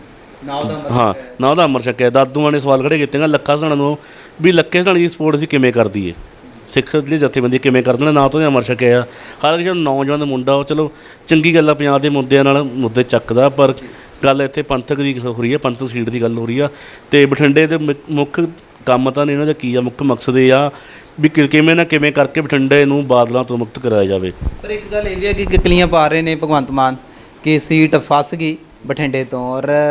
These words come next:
Speaker 1: ਦੋਹਾਂ ਦਾ ਪੇਚਾ ਫਸ ਗਿਆ। ਪਰ ਮੌੜ ਮੰਡੀ, ਬਠਿੰਡਾ ਮੰਡੀ ਦੇ ਵਿੱਚ ਜਿਹੜਾ ਕੁਝ ਘਟਨਾਕ੍ਰਮ ਹੋਇਆ, ਵਿਰੋਧ ਹੋਇਆ ਇਹਨਾਂ ਦਾ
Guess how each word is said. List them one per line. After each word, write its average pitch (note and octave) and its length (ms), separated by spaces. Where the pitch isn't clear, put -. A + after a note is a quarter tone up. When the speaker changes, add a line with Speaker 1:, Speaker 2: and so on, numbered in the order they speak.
Speaker 1:
ਦੋਹਾਂ D3 380
ਦਾ E3+ 100
ਪੇਚਾ D#3+ 320
ਫਸ D3 220
ਗਿਆ। A#2 240
ਪਰ G3+ 120
ਮੌੜ E3+ 320
ਮੰਡੀ, F#3 320
ਬਠਿੰਡਾ D#3 380
ਮੰਡੀ D#3+ 300
ਦੇ E3 120
ਵਿੱਚ D#3 220
ਜਿਹੜਾ D3 340
ਕੁਝ F#3 360
ਘਟਨਾਕ੍ਰਮ D3 520
ਹੋਇਆ, C3 220
ਵਿਰੋਧ D#3+ 280
ਹੋਇਆ C3+ 240
ਇਹਨਾਂ A#2+ 180
ਦਾ A2 180